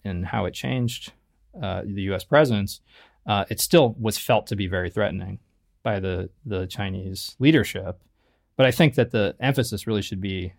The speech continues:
in, in understanding this shift should be in terms of, um, what was going on internally. But I think it's also important to kind of tie that, so to see that, that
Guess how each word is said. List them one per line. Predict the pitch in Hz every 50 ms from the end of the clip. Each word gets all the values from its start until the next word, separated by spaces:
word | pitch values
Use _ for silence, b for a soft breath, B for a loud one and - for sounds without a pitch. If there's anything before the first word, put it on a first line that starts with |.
| _ _
in, | 123 110 107 - _
in | - 117 101 -
understanding | - 101 101 101 - - 113 107 101 90
this | 95 90
shift | - - 117 101 95 - _ - -
should | - - 120 90
be | 92 101 98 98 95
in | 92 98
terms | - - 95 95 92 92
of, | 95 87 92 92 - - _ B B B B B B B B B B B _ _ _ _ _ _
um, | 117 104 101 101 98 101
what | 110 120
was | 113 104
going | 113 113 107 101
on | 98 90
internally. | - 101 98 95 - 95 82 82 - - - - _ _ _
But | - 123 135 143 135 135 -
I | 131
think | 120 - 165 147
it's | 135 127 -
also | - 127 143 160 196 - - 139 117 110 104 104 104 -
important | 113 117 - 139 131 127 120 110
to | 123 117
kind | - 120 104
of | -
tie | - - 123 127 135 143
that, | 123 101 98 87
so | - 120 101 - - - -
to | - 117
see | 117 - 165 175 170
that, | 120 120 107 -
that | - 107 110 113 127 123 -